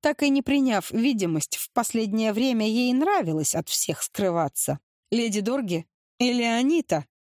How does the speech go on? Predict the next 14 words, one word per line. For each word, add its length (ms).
позвал 460
меня 300
следовавший 760
за 160
нами 300
парень. 440
"Вы 460
что-то 340
хотели?" 600
Я, 240
не 120
стесняясь, 680
рассматривала 800
его. 420